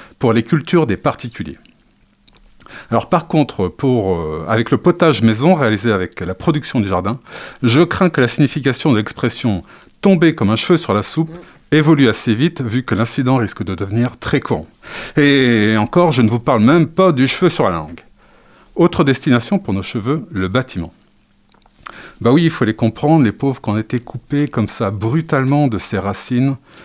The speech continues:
Il est important de se reconstruire ailleurs. Sachez donc que nos cheveux mélangés, mélangés avec du béton permettent d'obtenir un parfait isolant thermique.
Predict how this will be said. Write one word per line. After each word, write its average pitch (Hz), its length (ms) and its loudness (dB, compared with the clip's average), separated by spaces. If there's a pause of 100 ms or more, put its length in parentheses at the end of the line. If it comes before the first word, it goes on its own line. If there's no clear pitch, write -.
(100)
Il 113 100 2
est 120 120 0
important 131 420 0
de 95 120 -2
se - 140 -8
reconstruire 90 460 -8
ailleurs. 87 280 -12 (920)
Sachez - 340 0
donc 165 220 0
que - 80 -2
nos 113 140 4
cheveux 143 400 0
mélangés, 107 580 0
mélangés 143 460 2
avec 92 220 -2
du 101 100 -6
béton 120 400 -2 (340)
permettent 131 300 2
d'obtenir 127 520 0
un 90 60 -4
parfait 131 420 -2
isolant 104 320 -4
thermique. - 600 -8